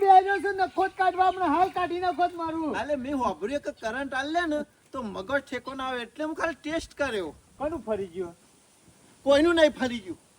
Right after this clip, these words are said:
Speaker 2: જો જીવન, તારે થોડું મગજ પેલું એ થયું હતું ને, હું ખરો ને પાછી બાધાએ રાખી છે. એટલે આપણે આજે બાધા કરવા જવાનું હોય, તારા મગજ ખરું ને અમુક ઠેકોને આવી ગયો હોય, ના હોય ને તો હેડતા આપણે જણા બે જણા ખરા ને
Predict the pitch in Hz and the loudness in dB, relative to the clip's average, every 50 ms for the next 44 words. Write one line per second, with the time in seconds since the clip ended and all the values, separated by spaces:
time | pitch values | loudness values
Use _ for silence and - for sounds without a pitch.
0 | - 196 240 240 - 214 208 190 151 - _ _ _ _ _ - - - - - | -10 -8 -8 -8 -6 -4 -4 -4 -6 -8 _ _ _ _ _ -20 -20 -20 -20 -20
1 | _ _ - - - - - - _ - 165 156 170 185 180 - 226 226 202 170 | _ _ -20 -20 -20 -20 -20 -18 _ -6 -4 -2 -2 -2 -2 -2 -2 -2 -2 -4
2 | 160 156 190 214 208 - 233 214 220 226 - - 294 311 339 311 262 254 254 247 | -6 -4 -4 -6 -6 -6 -4 2 2 2 2 2 -4 -2 -2 -2 -2 -2 -4 -6
3 | - - - _ _ _ - - - _ - - 339 403 - - 233 226 254 269 | -10 -18 -20 _ _ _ -20 -20 -20 _ -14 -8 -8 -8 -4 0 0 2 2 0
4 | 262 - 220 208 196 240 208 190 185 160 - - 180 214 240 240 240 226 - - | 0 0 0 0 -2 -2 0 4 2 4 4 4 4 4 6 6 4 2 2 -4
5 | 233 214 196 156 120 - - - - - - - - - - - - - - - | -4 -2 -2 -2 -4 -8 -10 -8 -8 -8 -8 -10 -16 -18 -18 -20 -20 -20 -20 -20
6 | - - - - - - - - - - - - - - - - - 196 214 208 | -20 -20 -20 -20 -20 -20 -20 -20 -20 -20 -20 -20 -20 -20 -20 -8 0 2 4 4
7 | 185 185 - 214 208 214 202 220 220 196 190 180 - 208 196 - 214 208 202 208 | 4 2 2 4 4 4 4 2 2 2 2 0 2 -2 -2 0 0 2 2 2
8 | 190 196 196 202 220 233 226 214 202 180 190 190 175 170 170 165 196 190 - - | 2 2 2 2 2 0 -2 0 0 2 2 0 0 -2 -2 -2 -2 -4 -2 0
9 | 214 240 262 240 202 151 - - _ _ - 160 180 208 220 - - 185 170 - | 2 2 2 2 0 -8 -12 -20 _ _ -12 -8 -6 -6 -6 -6 -4 -6 -6 -4
10 | 208 208 196 190 202 220 202 220 220 233 247 233 _ _ _ _ _ - 139 143 | -2 -2 0 0 0 2 2 0 0 0 -2 -4 _ _ _ _ _ -14 -6 -2
11 | 156 196 247 285 294 294 254 185 - - _ _ _ - 233 220 202 185 170 160 | 2 4 4 4 4 4 2 0 -2 -12 _ _ _ 4 4 4 4 4 0 0
12 | 170 156 269 277 262 208 247 247 220 240 233 247 240 202 220 226 233 226 233 233 | 2 6 8 8 8 10 8 8 8 6 2 2 2 4 4 4 4 2 0 -2
13 | 233 226 - 262 285 302 285 240 208 | -2 2 4 6 8 8 8 6 2